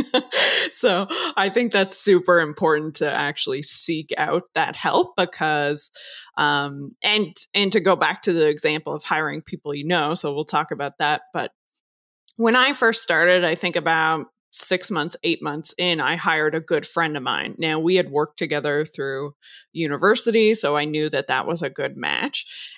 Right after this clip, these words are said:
And it worked out really well, but it, it could have gone the other way. And one of the things with her, when she did move on to another opportunity,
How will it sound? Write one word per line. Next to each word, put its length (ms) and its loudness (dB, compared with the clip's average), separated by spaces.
And 360 0
it 160 6
worked 240 0
out 200 2
really 280 0
well, 500 4
but 160 2
it, 220 -2
it 160 -4
could 240 2
have 240 0
gone 560 -2
the 160 -2
other 320 2
way. 400 0
And 180 -2
one 140 -2
of 80 -6
the 100 -4
things 460 -6
with 400 -8
her, 260 4
when 180 2
she 540 0
did 240 6
move 220 -2
on 180 2
to 140 -4
another 340 -4
opportunity, 1040 -2